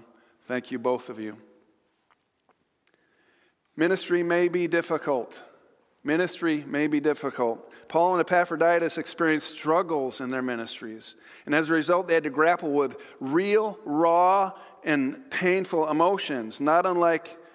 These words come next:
everyday common people like us. Despite the fact that Paul and Timothy knew that they were chosen, and they were gifted, and they were dedicated, and they were obedient to God. Paul says this about Epaphroditus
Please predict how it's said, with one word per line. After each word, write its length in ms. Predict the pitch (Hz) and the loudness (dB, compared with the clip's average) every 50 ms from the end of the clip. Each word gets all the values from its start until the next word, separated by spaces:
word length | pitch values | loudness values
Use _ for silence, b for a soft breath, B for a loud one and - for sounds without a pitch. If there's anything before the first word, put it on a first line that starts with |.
| B B B B B B B B B _ _ _ _ _ _ - | B B B B B B B B B _ _ _ _ _ _ -2
everyday 400 | 170 170 185 180 170 180 175 160 | 0 2 2 4 4 2 2 0
common 420 | - - 165 165 165 165 156 147 | 0 2 2 2 4 2 0 -2
people 260 | - 165 147 - 151 | -2 -2 0 0 2
like 240 | 143 139 135 - - | 2 2 0 2 0
us. 400 | 131 113 104 101 - - - - - _ _ _ _ _ _ b b b b b b b b b b b b b b b _ | 0 0 0 -4 -8 -8 -10 -10 -12 _ _ _ _ _ _ b b b b b b b b b b b b b b b _
Despite 420 | 160 160 - - 208 202 214 - | -4 -4 0 2 2 2 2 2
the 60 | - | -4
fact 300 | 180 - 185 185 180 185 | 0 2 4 2 4 2
that 160 | 180 165 160 - | 0 0 0 0
Paul 240 | - 175 175 175 | 0 2 2 2
and 100 | 175 165 | 2 0
Timothy 380 | 165 - 175 175 165 170 175 165 | 0 -2 -2 -2 0 -2 -2 -2
knew 180 | 165 175 185 180 | 0 2 2 2
that 140 | 180 165 | 2 2
they 80 | 165 156 | 2 2
were 100 | 143 131 | 2 0
chosen, 800 | - - - 165 165 175 190 202 208 226 247 262 269 269 262 - - - B B B B B B | -2 -2 0 2 2 4 2 2 0 0 -2 -2 -2 -4 -6 -8 -14 -20 B B B B B B
and 140 | 151 151 | 2 4
they 80 | 160 156 | 4 4
were 140 | 151 147 135 | 4 4 2
gifted, 600 | 127 127 143 165 190 202 - - 208 208 202 196 | 0 0 0 0 0 0 -2 -2 0 2 2 2
and 120 | 196 175 | 2 2
they 60 | 165 143 | 2 0
were 80 | 135 | 0
dedicated, 840 | 135 135 135 175 185 190 190 185 190 - 185 180 180 185 185 180 180 | 0 0 0 2 2 2 2 -2 -2 0 2 2 2 2 2 0 0
and 180 | - 170 156 | -2 -2 -2
they 60 | 156 151 | 0 2
were 160 | 147 139 135 | 2 2 2
obedient 560 | 135 127 131 151 151 165 160 160 160 156 156 | 0 0 0 2 2 2 2 2 0 0 -2
to 160 | - 160 147 | -2 -4 -2
God. 480 | 123 147 147 143 139 131 117 107 110 - B B B B B B B B B B B B B _ _ _ _ _ _ _ _ _ | 0 2 2 2 2 0 0 -2 -6 -14 B B B B B B B B B B B B B _ _ _ _ _ _ _ _ _
Paul 180 | - 180 190 | 2 2 2
says 280 | 190 - 202 190 180 170 | 2 0 0 0 2 2
this 220 | 185 190 190 - | 0 0 0 -2
about 300 | - 160 170 165 165 165 | -2 0 2 2 2 2
Epaphroditus 880 | 165 147 - 175 165 160 165 160 151 160 165 165 147 135 123 - - - | 0 -2 0 2 0 2 0 0 2 2 2 2 2 0 -4 -6 -10 -14